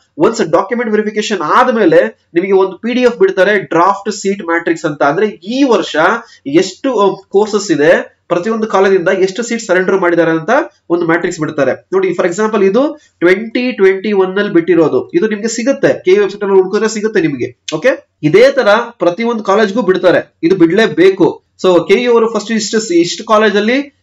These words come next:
ಇಷ್ಟು ಕ್ಯಾಟಗರಿವರೆಗೆ ಇಷ್ಟು ಸೀಟ್ಸ್ ಇಂದ ಡಿಸ್ಪ್ಲೇ ಮಾಡ್ತಾರೆ, ಅದಾದ್ಮೇಲೆ ಅಲಾಟ್ಮೆಂಟ್ ಮಾಡ್ತಾ ಹೋಗುತ್ತೆ.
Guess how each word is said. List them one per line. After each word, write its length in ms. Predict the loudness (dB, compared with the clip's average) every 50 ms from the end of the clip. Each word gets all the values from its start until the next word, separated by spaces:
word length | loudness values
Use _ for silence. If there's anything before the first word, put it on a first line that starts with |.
| _
ಇಷ್ಟು 300 | -8 -8 -8 -8 -8 -4
ಕ್ಯಾಟಗರಿವರೆಗೆ 540 | -2 0 0 2 0 0 2 0 0 0 0
ಇಷ್ಟು 160 | -2 -2 -2
ಸೀಟ್ಸ್ 200 | -4 -4 -4 -4
ಇಂದ 120 | -4 -2 -2 0
ಡಿಸ್ಪ್ಲೇ 280 | 0 -2 -2 0 0 0
ಮಾಡ್ತಾರೆ, 440 | 2 0 0 0 0 2 2 4 2 2 -2 -6 _ _ -4
ಅದಾದ್ಮೇಲೆ 520 | -2 0 2 2 2 2 2 2 2 4 4
ಅಲಾಟ್ಮೆಂಟ್ 480 | 4 4 2 2 0 -2 -4 -6 -4
ಮಾಡ್ತಾ 240 | -2 -2 0 2 2
ಹೋಗುತ್ತೆ. 440 | 2 2 2 0 0 0 2 2